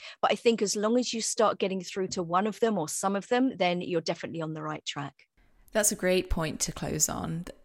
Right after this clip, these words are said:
Speaker 2: That's definitely true. I think even if you as their teacher aren't able to get through, then maybe a fellow student can.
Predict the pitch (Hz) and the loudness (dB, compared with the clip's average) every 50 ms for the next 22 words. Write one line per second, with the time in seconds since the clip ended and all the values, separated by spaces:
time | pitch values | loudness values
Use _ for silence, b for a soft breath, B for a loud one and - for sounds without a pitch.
0 | - - 214 208 226 214 220 - - 220 220 - - - 180 180 - - - 185 | -18 -8 0 0 2 2 2 2 2 2 2 2 0 -2 -2 0 0 2 4 4
1 | 175 156 151 151 147 165 175 - - - - 190 190 - - 190 190 185 180 180 | 4 6 4 4 2 0 0 -4 -6 -2 0 0 2 6 8 8 8 8 6 4
2 | 175 - - - 220 208 202 180 196 190 180 180 180 180 170 B B B B B | 0 -2 0 4 6 6 6 6 6 6 6 4 2 0 -2 B B B B B
3 | B - 190 190 - 180 185 190 185 175 170 165 - 151 160 - - 247 240 202 | B 2 2 2 4 6 8 8 10 8 8 6 4 2 2 6 8 8 8 8
4 | - - 185 156 151 139 - - 160 151 - - 170 156 - 160 - - - 160 | 8 6 4 4 2 2 2 0 0 0 0 0 0 0 0 -2 -2 -2 0 -2
5 | - - - - 156 143 139 135 127 - - 190 185 185 196 208 226 202 220 226 | -2 -2 -2 -2 0 0 2 2 0 0 2 2 4 6 8 8 8 8 6 4
6 | 226 - 208 208 208 214 208 - 233 220 226 214 - - 240 240 269 320 349 339 | 2 2 4 4 4 4 4 4 4 4 4 2 2 2 2 4 4 2 0 -4